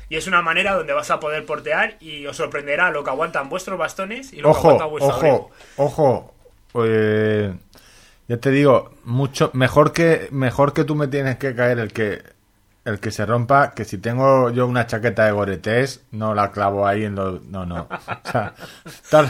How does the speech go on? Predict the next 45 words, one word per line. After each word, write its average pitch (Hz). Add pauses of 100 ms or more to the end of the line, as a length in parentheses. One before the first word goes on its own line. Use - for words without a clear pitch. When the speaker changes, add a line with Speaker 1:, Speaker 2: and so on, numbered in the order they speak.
Speaker 1:
No, 185
Speaker 2:
está 170
jodido 143
el 131
Speaker 1:
ba-, -
Speaker 2:
pie. 147
Speaker 1:
básicamente 214
consiste 214
en 160
meter 151
las 151
mangas 180
hacia 185
adentro 233 (360)
Speaker 2:
No, 127
no, 120
Speaker 1:
de 107
Speaker 2:
pero 110
Speaker 1:
la 107
Speaker 2:
si 113
se 107
Speaker 1:
cazadora 120
Speaker 2:
rompe 147
la 143
de, 135
la 135
de 127
Gore-Tex, 123
Speaker 1:
y 143
me-, -
Speaker 2:
tú 135
Speaker 1:
y 175
meter 165
dentro 190
las, 147
eh, 127
lo-, 120
lo-, 127
los 123
palos 156 (800)
y 143
con 143
la 131
cazadora 143
abrochada, 170